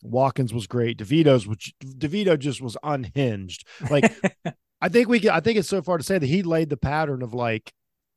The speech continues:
Speaker 1: you know, what, what the guys were gonna do after that with these villains, like,
Speaker 2: Yeah.
Speaker 1: just how far they were gonna push the envelope, you know. And, um, so I think he kinda laid the groundwork. Very important movie.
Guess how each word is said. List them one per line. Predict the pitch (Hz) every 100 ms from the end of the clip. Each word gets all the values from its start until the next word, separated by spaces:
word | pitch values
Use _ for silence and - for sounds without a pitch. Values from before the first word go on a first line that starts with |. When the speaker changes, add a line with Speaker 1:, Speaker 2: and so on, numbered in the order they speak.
| _
Speaker 1:
you | 143
know, | 131
what, | 120 120 139
what | 131 131
the | 123
guys | 107 127 131 107
were | 113
gonna | 101 120
do | 107 120 127 113 107 _
after | 120 131 - 117
that | 110 107
with | 104 -
these | 104 90
villains, | 110 113 87 85 - -
like, | 107 95
Speaker 2:
Yeah. |
Speaker 1:
just | 123 131
how | 131 123
far | - 127
they | 120 120
were | 113
gonna | 107
push | - 123 -
the | 110
envelope, | 110 117 104 104 104 - - _ _
you | 117
know. | 110 104 98 92 _ _ -
And, | 117 113
um, | 110 107 101 98 -
so | - 127
I |
think | 120 147
he | 143
kinda | 143 143
laid | 117 123
the | 113
groundwork. | 104 117 117 117
Very | 110 226
important | 202 - 156 123
movie. | 120 107